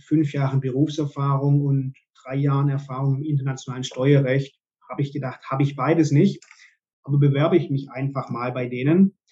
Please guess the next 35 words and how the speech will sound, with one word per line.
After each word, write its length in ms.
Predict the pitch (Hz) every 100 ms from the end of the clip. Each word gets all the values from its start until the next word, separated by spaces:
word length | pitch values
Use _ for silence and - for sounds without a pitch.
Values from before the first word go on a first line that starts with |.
| _ _ _ -
Und 180 | 143
am 140 | 139 139
Tag 260 | 131 131
danach 380 | 123 117 131 -
hat 100 | 139
mich 140 | 143 135
dann 100 | 127
jemand 300 | 127 123 131
angerufen, 520 | 143 143 139 143 135
hat 140 | -
mich 140 | 131 -
gefragt, 480 | 139 120 127 - -
ähm, 440 | 123 123 127 127 -
ob 120 | 139
ich 100 | -
für 80 | 135
die 120 | 135
Kanzlei 460 | 139 139 135 123
anfangen 460 | - 151 151 139 139
möchte 320 | 139 139 -
in 340 | 135 131 127 -
Hongkong 340 | 135 143 139 127
oder 160 | 127
in 100 | 120
Bangkok. 440 | 120 127 127 110 _ _ _ _ _ _ _ _ _ _ _ _
Da 140 | 131
ich 60 | 139
schon 160 | 143
ein 400 | 139 - - - _
bisschen 400 | 160 - 147 139
China 340 | 139 165 160
belastet 640 | 147 151 147 147 143 147
war 260 | 135 139 143
durch, 320 | 143 135 135
äh, 360 | 143 135 131